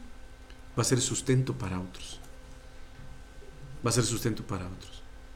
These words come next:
Entonces yo, yo, yo lo bendigo en el nombre de Jesús para que su testimonio, para que su manera de proceder, para que su manera de pensar, para que su manera de hablar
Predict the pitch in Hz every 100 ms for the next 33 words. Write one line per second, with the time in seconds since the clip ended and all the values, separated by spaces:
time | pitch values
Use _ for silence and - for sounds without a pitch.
0 | - - - 135 143 165 - 165 185 -
1 | - - - - - 135 175 165 123 117
2 | 165 170 156 135 147 156 131 110 - -
3 | - - - - - - - - 131 127
4 | 127 123 127 127 131 120 113 135 151 127
5 | - - - - - - - - - -
6 | 131 135 131 135 127 123 120 135 160 156
7 | 127 127 - 117 113 127 143 - 139 127
8 | 127 123 117 117 131 156 143 - 113 107
9 | 147 143 160 135 131 123 117 113 131 151
10 | 139 120 107 113 127 143 151 139 -